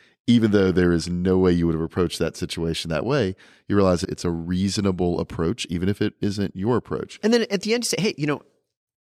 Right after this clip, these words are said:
Speaker 2: if I were to have done this, this is what I would have done," but we came to the same conclusion.
Speaker 1: Right.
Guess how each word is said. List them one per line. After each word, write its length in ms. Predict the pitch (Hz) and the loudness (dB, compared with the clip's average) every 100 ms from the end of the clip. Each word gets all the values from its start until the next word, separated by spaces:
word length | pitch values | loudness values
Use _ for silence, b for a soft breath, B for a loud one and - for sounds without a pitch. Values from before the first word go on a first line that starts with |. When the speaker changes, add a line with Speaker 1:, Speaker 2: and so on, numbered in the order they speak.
| - | -6
Speaker 2:
if 100 | - - | -4 0
I 80 | 156 | 0
were 140 | 185 | 2
to 120 | 110 | 0
have 100 | 90 | -4
done 160 | 82 80 | -6 -6
this, 140 | 101 | -6
this 180 | 104 104 | -4 -4
is 100 | 101 | -4
what 120 | 90 | -4
I 40 | 98 | -4
would 160 | 90 | -4
have 80 | 78 | -4
done," 160 | 110 113 | -2 -2
but 180 | 90 | -4
we 120 | 110 101 | -8 -10
came 460 | - - 131 143 | -10 -4 0 0
to 100 | 139 | 0
the 60 | 107 | 0
same 240 | - 104 | 0 0
conclusion. 500 | 98 80 - 135 - - _ | -4 -8 -4 -2 -4 -10 _
Speaker 1:
Right. 240 | 92 92 | -6 -6